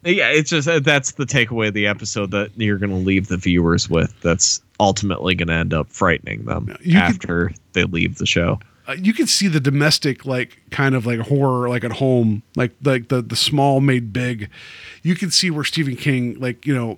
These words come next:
Speaker 2: kind of bows down to Matheson. Like, he loves Matheson's work, and you can
Speaker 1: Yeah,
Speaker 2: see how this
Speaker 1: yeah.
Speaker 2: completely influenced his whole, like, you know, you know, these are normal people, but then things just get weird. Like, you, this, this doesn't feel too many f-, steps away from a Stephen King short story either,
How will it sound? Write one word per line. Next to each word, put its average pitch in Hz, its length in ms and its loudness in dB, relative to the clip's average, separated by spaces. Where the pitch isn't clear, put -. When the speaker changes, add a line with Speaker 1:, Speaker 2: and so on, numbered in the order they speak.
Speaker 2:
kind 151 220 2
of 117 80 -4
bows 135 320 0
down 127 240 0
to 120 60 0
Matheson. 117 420 -2
Like, 123 100 -2
he 185 100 6
loves 135 300 2
Matheson's 101 540 -6
work, - 340 -12
and 156 100 0
you 160 60 2
can 131 100 2
Speaker 1:
Yeah, - 120 4
Speaker 2:
see - 40 2
how 151 180 4
this 143 160 2
Speaker 1:
yeah. 90 60 -2
Speaker 2:
completely 147 480 -2
influenced 127 460 -2
his 131 180 0
whole, 135 240 0
like, 123 320 -2
you 135 60 0
know, 113 340 -4
you 156 80 -2
know, 131 100 0
these 143 220 2
are 160 40 4
normal 165 260 6
people, 170 340 2
but 139 200 0
then 143 200 4
things 143 300 0
just 160 180 0
get 185 160 2
weird. 196 520 6
Like, 151 200 2
you, 180 260 2
this, 214 360 2
this 180 280 0
doesn't 208 320 2
feel 185 260 4
too 180 280 4
many 170 220 6
f-, - 220 -8
steps - 340 0
away 139 220 4
from 135 160 2
a 135 40 2
Stephen 139 240 2
King 127 160 0
short 120 200 -4
story 101 360 -4
either, 98 320 -10